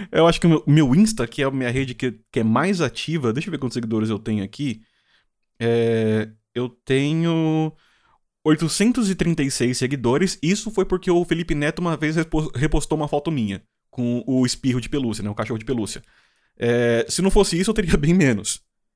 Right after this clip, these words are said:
Então, assim, ok, eu, foi muito curioso. E aí veio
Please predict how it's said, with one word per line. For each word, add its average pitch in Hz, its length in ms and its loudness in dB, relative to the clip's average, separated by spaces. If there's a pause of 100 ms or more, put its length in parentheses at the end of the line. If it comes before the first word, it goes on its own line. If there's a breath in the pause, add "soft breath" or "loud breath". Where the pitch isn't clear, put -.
(520)
Então, 415 180 4
assim, 120 600 2
ok, 180 520 -2 (240)
eu, 190 400 2
foi 214 140 4
muito 220 180 0
curioso. 180 380 2 (440 loud breath)
E 175 80 0
aí 180 300 -2
veio 175 540 0